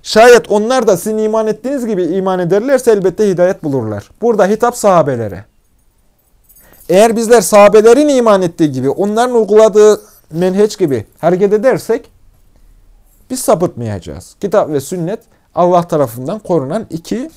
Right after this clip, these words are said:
kaynak, vahyin iki veçhi. Ve biz bu ikisini sahabeler nasıl anladıysa o şekilde anlamak zorundayız.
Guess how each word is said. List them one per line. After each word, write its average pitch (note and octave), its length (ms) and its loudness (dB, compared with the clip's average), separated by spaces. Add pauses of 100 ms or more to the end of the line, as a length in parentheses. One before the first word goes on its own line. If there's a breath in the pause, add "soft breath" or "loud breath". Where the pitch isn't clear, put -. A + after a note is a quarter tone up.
(200)
kaynak, A#2 480 -2
vahyin E3 440 -4 (340 soft breath)
iki F3+ 240 -10
veçhi. A#2+ 380 -10 (2000)
Ve F3+ 140 0
biz F#3 220 -6
bu A3 100 -2
ikisini G3+ 400 -8
sahabeler F#3+ 540 0
nasıl G3 220 -6
anladıysa F3 680 -6 (720)
o F3+ 120 -2
şekilde F3 340 -4
anlamak D#3+ 360 -4
zorundayız. G#2+ 440 -8